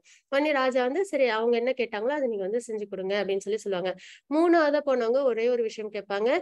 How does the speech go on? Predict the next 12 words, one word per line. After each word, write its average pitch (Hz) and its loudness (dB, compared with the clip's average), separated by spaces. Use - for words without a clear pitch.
"அஹ், 226 2
நீங்க 277 2
வந்து 269 2
எங்க 262 -2
வீட்டுல 247 -2
வந்து 233 -4
ரெண்டு 214 -2
நாள் 233 -4
தங்கணும்" 202 0
அப்படின்னு 196 -4
வந்து 247 2
சொல்லுவாங்க 196 2